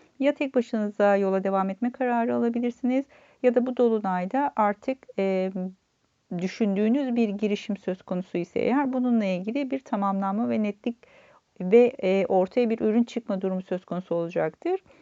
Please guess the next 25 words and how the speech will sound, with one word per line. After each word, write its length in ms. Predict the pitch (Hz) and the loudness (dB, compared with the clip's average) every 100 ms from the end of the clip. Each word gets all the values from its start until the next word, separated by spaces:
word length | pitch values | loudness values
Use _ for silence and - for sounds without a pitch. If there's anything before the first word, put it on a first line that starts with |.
| - - _ - | -20 -20 _ -4
Güçlü 300 | 226 240 330 | -2 2 2
bir 220 | 330 247 | 2 2
dolunay 460 | 220 208 196 233 302 | 4 4 2 0 -2
çünkü 340 | - 240 233 233 | -2 -2 0 0
burada 220 | 226 233 | 0 0
Plüton'un 520 | - 226 233 233 220 | 0 -4 -2 -2 0
öyle 220 | 214 208 | 0 0
veya 300 | 208 202 196 | 0 -2 -2
böyle 220 | 202 202 | -2 -4
bir 60 | 214 | -6
kare 300 | - 220 214 | -4 -2 0
açısı 420 | 196 - 220 - 196 | -2 -4 -12 -6 -4
var. 320 | 190 285 - _ | -2 -4 -6 _
Her 260 | - 214 202 | -8 -4 -2
ne 60 | 208 | -2
kadar 300 | 208 196 190 | -2 0 0
jenerasyon 640 | 208 202 202 196 208 196 | -2 -2 -4 -4 -6 -2
gezegeni 440 | 196 196 190 196 | -2 -4 -4 -4
olsa 500 | 190 190 - 196 190 | -4 -4 -2 0 2
ve 220 | 190 190 - | 0 -2 -4
işte 220 | - 190 | -10 -8
kolektif 520 | - 190 185 - - | -2 -2 -2 -8 -8
çalışıyor 480 | - 185 - 185 185 | -4 -4 -2 -2 0
desek 400 | 185 - 190 - | -2 -4 -6 -2
de 180 | 269 | -2